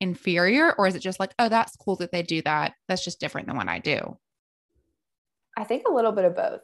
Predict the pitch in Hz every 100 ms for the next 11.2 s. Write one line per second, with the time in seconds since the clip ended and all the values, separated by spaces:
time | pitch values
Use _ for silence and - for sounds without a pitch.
0 | _ _ _ _ _ - 226 226 214 226
1 | 247 214 190 220 220 208 196 190 185 180
2 | 190 185 165 165 196 196 175 175 185 175
3 | 170 170 185 202 196 190 190 185 180 190
4 | 208 175 165 - 175 180 180 180 185 123
5 | 185 - - 185 180 185 170 - 233 233
6 | 247 254 254 254 254 196 190 208 214 202
7 | 202 - - 190 185 185 185 214 214 202
8 | 180 - 185 185 202 254 247 - 170 -
9 | - 151 160 - - - - - 202 220
10 | 196 196 220 208 196 202 208 185 175 180
11 | 180